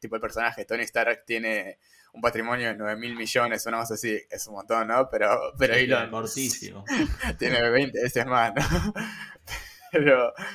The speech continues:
Speaker 2: Pero bueno, contame un poco de Amazon que me, me querías comentar.
Speaker 1: Bueno,
Speaker 2: ¿Qué,
Speaker 1: hay,
Speaker 2: qué pasó?
Speaker 1: eh, una noticia, hay dos noticias para mí destacadas de, en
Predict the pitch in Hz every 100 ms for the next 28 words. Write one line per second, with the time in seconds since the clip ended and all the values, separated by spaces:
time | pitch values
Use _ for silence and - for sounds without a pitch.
0 | - - - 117 135 165 147 165 196 175
1 | 170 147 139 143 117 - 101 92 95 95
2 | - 98 104 107 - 98 98 95 98 98
3 | 98 _ _ _ - 147 139 131 190 196
4 | 185 151 143 98 117 113 110 110 110 107
5 | - _ 190 143 139 175 160 156 180 -
6 | 170 190 151 120 117 113 101 101 104 110
7 | 117 117 - 110 120 120 117 113 101 95
8 | 95 95 85